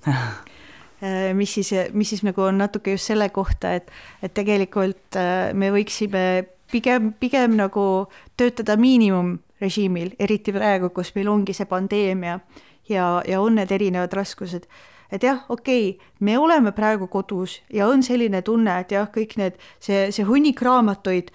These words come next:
Speaker 2: nad vaatavad mind ja ainult ootavad ja,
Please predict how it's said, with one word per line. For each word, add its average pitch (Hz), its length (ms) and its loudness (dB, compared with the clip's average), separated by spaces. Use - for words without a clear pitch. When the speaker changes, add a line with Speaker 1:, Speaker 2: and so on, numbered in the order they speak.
Speaker 2:
nad 214 220 2
vaatavad 202 680 2
mind 185 240 2
ja 208 140 2
ainult 233 280 4
ootavad 185 680 0
ja, 185 460 2